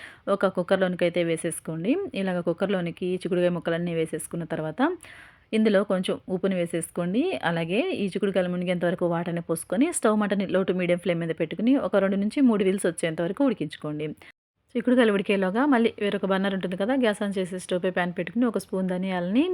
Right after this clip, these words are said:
అలాగే ఇవి కొంచెం లైట్‌గా వేయించుకోండి. ఇవి కొంచెం లైట్‌గా వేగిన తర్వాత మాత్రమే రెండు టేబుల్ స్పూన్ల వరకు నువ్వుల్ని కూడా వేసుకొని, నువ్వులు కొంచెం చిటపటమన్నప్పుడు స్టార్ట్ అయిన తర్వాత గ్యాస్ ఆపేసుకొని ఈ ప్యాన్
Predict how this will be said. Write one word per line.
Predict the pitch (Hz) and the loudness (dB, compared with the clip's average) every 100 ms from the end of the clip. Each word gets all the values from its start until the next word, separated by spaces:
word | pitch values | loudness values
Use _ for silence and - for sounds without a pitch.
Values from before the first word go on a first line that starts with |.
| 330 214 | -2 -4
అలాగే | 185 185 269 330 - - - | -2 0 0 -2 -12 -10 -2
ఇవి | 233 | 0
కొంచెం | 226 220 226 214 | 0 0 0 2
లైట్‌గా | 202 208 220 190 | 2 4 2 2
వేయించుకోండి. | 185 190 - 185 196 262 | 0 -2 -4 -2 2 2
ఇవి | 247 | 2
కొంచెం | 220 220 233 208 | 0 0 0 2
లైట్‌గా | 185 196 208 | 0 2 0
వేగిన | 185 180 185 | 0 -2 -2
తర్వాత | 180 180 185 185 | -2 0 -2 -2
మాత్రమే | 175 170 190 240 311 | -4 -6 -2 0 2
రెండు | 226 202 | 0 0
టేబుల్ | 202 196 196 | 0 0 -6
స్పూన్ల | - 180 175 | -6 -2 -2
వరకు | 180 202 185 | -2 -4 -4
నువ్వుల్ని | 175 180 180 | -2 -2 0
కూడా | 185 170 | 0 0
వేసుకొని, | 170 - 185 247 339 - - - | -2 -4 -2 0 -2 -8 -12 -2
నువ్వులు | 226 233 233 | 2 4 4
కొంచెం | 208 208 196 | 0 -2 -4
చిటపటమన్నప్పుడు | 190 214 208 190 190 180 180 - | -2 0 0 -2 -4 -2 -4 0
స్టార్ట్ | 180 175 | 0 0
అయిన | 185 185 | 0 0
తర్వాత | 175 175 302 277 | -2 -2 -2 0
గ్యాస్ | 202 202 220 | 0 0 -2
ఆపేసుకొని | 190 - - 165 180 196 | -4 -6 -8 -6 -6 -6
ఈ | 185 175 | -4 -2
ప్యాన్ | 185 | -2